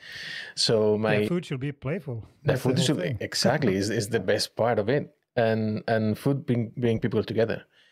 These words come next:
Speaker 1: So the deal is to make a really long table under the trees with lights to, by night and things, and a little bar at the end.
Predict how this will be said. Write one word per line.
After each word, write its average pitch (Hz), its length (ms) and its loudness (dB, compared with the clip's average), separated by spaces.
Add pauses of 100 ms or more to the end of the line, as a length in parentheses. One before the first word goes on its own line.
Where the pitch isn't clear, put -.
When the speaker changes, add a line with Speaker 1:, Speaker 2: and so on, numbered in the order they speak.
(400)
Speaker 1:
So 117 180 2
the 107 280 4
deal 127 200 2
is 131 160 0
to 123 100 -6
make 104 220 2
a 101 100 2
really 113 220 2
long 107 240 2
table 113 540 -4 (260)
under 101 200 2
the 90 100 0
trees 95 400 0
with 101 240 -6
lights 98 400 0
to, 104 260 -2
by 98 300 -2
night 98 400 0
and 98 180 -4
things, 104 200 -4
and 101 200 -2
a 95 140 2
little 107 300 2
bar 104 420 -2
at 113 80 -8
the 107 140 -4
end. 101 240 -4